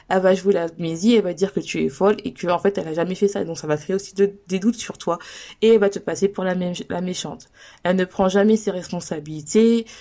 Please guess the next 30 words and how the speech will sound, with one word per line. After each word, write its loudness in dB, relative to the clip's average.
de -10
ses -4
erreurs 2
et 2
elle 0
tient 0
à 2
ramener 0
les 4
problèmes 0
toujours -2
vers 0
elle. -6
C'est -8
toujours 0
elle, 2
la 2
pauvre 0
innocente, 0
et -10
toi, 0
t'es 0
la 2
méchante. 0
Donc 6
c'est -4
un 2
peu -2
tout -4
ça. -2